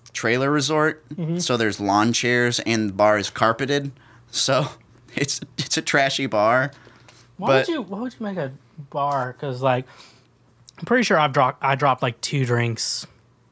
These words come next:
Speaker 2: w-, that one time I went down on Broadway.
Speaker 1: <laughs>
Speaker 2: Like, why would you make it carpet? 'Cause it was like, if it's w-, if it's, like, a wet substance,
Speaker 1: What's your
Speaker 2: you can
Speaker 1: go-to
Speaker 2: get
Speaker 1: drink, though?
Speaker 2: Um, uh, Jameson Neat.
Speaker 1: Jameson Neat?
Speaker 2: Mm-hmm.
Speaker 1: I like a Jameson ginger beer.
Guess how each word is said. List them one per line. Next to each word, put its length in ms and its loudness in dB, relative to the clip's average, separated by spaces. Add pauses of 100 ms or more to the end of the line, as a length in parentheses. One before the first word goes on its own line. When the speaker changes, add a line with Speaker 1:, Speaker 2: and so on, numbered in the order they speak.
(300)
Speaker 2:
w-, 260 -2
that 160 4
one 180 2
time 200 2
I 100 2
went 220 2
down 160 2
on 100 0
Broadway. 640 2
Speaker 1:
<laughs> 0 -
Speaker 2:
Like, 600 2
why 180 4
would 120 0
you 120 -4 (140)
make 220 0
it 140 0
carpet? 400 0
'Cause 200 -4
it 40 -4
was 160 -4
like, 140 -2
if 100 -6
it's 120 -2
w-, 240 -6
if 300 -20
it's, 80 -8
like, 100 -4
a 80 -4
wet 300 -4
substance, 800 2
Speaker 1:
What's 120 -2
your 80 0
Speaker 2:
you 60 0
can 80 2
Speaker 1:
go-to 140 0
Speaker 2:
get 80 -2
Speaker 1:
drink, 280 -2
though? 200 -8 (340)
Speaker 2:
Um, 640 2 (1200)
uh, 460 0
Jameson 500 0
Neat. 220 0 (260)
Speaker 1:
Jameson 480 -2
Neat? 280 -2 (180)
Speaker 2:
Mm-hmm. 260 -4
Speaker 1:
I 60 0
like 200 0
a 40 -6
Jameson 460 -2
ginger 280 -6
beer. 260 -10